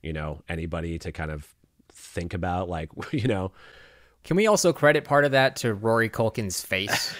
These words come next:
Speaker 2: He has a very
Speaker 1: <laughs>
Speaker 2: sympathetic
Speaker 1: He
Speaker 2: face.
Speaker 1: does.
Speaker 2: I think that's part of
Speaker 1: Yeah.
Speaker 2: it. He has the most, out of all the three Culkins,
Speaker 1: Yeah.
Speaker 2: he has the most, like, puppy dog looking
Speaker 1: He
Speaker 2: face,
Speaker 1: definitely
Speaker 2: especially in
Speaker 1: does.
Speaker 2: that Waco miniseries. I don't know if you ever watched
Speaker 1: I
Speaker 2: that.
Speaker 1: didn't, but, uh, I've, I've seen images of
Speaker 2: He's
Speaker 1: it, and yeah, I d-,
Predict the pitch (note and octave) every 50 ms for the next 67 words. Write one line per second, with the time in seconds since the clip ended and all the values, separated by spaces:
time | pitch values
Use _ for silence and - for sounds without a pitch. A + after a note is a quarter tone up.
0 | - - - A#2+ A#2+ B2+ C3 G#2+ C3+ C#3+ D#3 D3+ D#3 - - C#3+ C3+ C3+ - C#3
1 | B2 A#2 - - - B2 A#2 A#2+ G#2+ F2+ D#2 D#2 - - - - - - A2+ A#2+
2 | C3+ - A#2 A2 - - - B2 A#2 F#2 D#2+ C#2+ - - - - - C#3 C3 -
3 | - B2 B2+ C3 C3 B2 - - - _ _ - C3+ C3 C3+ C3+ C#3+ D3 D#3 D3+
4 | C#3+ - - C3+ C#3+ C#3+ C#3+ C3+ - - C#3 B2+ - - G#2+ F#2+ D#2+ B1+ - -
5 | - - - _ _ _ _ _ _ _ _ _ _ _ _ _ _ _ _ -
6 | - C3+ A#2+ C3 C3 B2+ A2 C3 B2 A#2+ A#2 A#2+ A#2+ A#2 A#2 - - A#2+ A2+ G#2
7 | G2 G2 - - - _ - - C3+ B2 - A2+ G#2+ A2 G#2 G2+ F#2+ F#2 F2+ F2
8 | F2+ - _ _ _ _ - A#2+ A2+ - G#2 F#2+ F#2+ G#2 G#2+ G#2+ F#2 F2+ - -
9 | - - D#3+ D3 - D#3+ C#3 C3 B2 A#2 A2 F#2+ G2+ G2+ A#2 B2 A#2+ - B2 G#2+
10 | G2 F#2+ G2+ G2 F#2 F2+ F2 - - F#2 D#2+ - G#1+ A1+ - - A2 G#2+ A2 G#2+
11 | G2 - G#2+ G2 F#2 F#2 F2+ F#2 F2 F2 - - - D#2 C#2+ A2+ G#2 G2 F#2 E2
12 | D#2 - - - E2+ E2 D#2 - - F#2+ E2+ E2 E2 E2+ E2+ - - F#2+ F#2+ -
13 | - - A2 G#2 F#2+ F2+ F2+ G#2+ G2 G#2+ A#2+ G#2+ A2 A#2 A#2 B2 B2 G2+ F2 F2
14 | E2+ E2 D#2 D#2 D#2 - _ - -